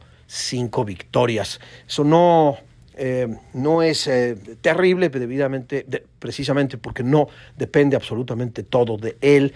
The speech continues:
El equipo ha tenido mucho que ver en todo eso, pero al final del día, esa estadística le pertenece al piloto monegasco. Veintitrés posiciones de privilegio, veintitrés pole positions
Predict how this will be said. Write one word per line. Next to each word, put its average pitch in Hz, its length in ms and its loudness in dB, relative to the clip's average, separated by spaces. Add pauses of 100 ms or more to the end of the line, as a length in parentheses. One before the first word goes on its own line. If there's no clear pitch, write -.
(220)
El 104 120 -10
equipo 107 300 -8
ha 107 60 -8
tenido 113 260 -6
mucho 113 260 -8
que 113 100 -10
ver 113 120 -4
en 104 80 -8
todo 113 240 -4
eso, 120 200 -4
pero 135 340 0
al 123 120 0
final 131 320 0
del 110 100 -4
día, 139 240 2 (560)
esa 147 460 0
estadística 139 920 -4
le 113 140 -6
pertenece 110 680 -6 (220)
al 104 100 -6
piloto 104 460 -10 (260)
monegasco. 107 600 -6
Veintitrés 143 680 0
posiciones 139 480 -4
de 127 80 -4
privilegio, 147 540 -2
veintitrés 127 400 -6
pole 170 260 4
positions 180 640 -4